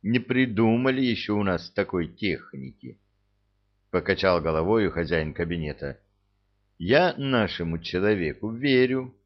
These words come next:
Врать он не будет. Да и помимо этого, вот, посмотрите. У них есть свой агент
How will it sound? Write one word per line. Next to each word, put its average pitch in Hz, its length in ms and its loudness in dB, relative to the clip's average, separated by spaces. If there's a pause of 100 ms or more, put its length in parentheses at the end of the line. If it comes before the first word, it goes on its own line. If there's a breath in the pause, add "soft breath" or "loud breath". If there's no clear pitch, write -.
(400)
Врать 104 520 2
он 85 260 0
не 117 120 2
будет. 98 640 -2 (640)
Да 85 120 2
и 85 180 0
помимо 92 480 0
этого, 67 500 -6
вот, 131 460 2
посмотрите. 87 840 -4 (2000)
У 85 120 -2
них 95 320 -2
есть 95 380 -4
свой 95 300 0
агент 147 600 -6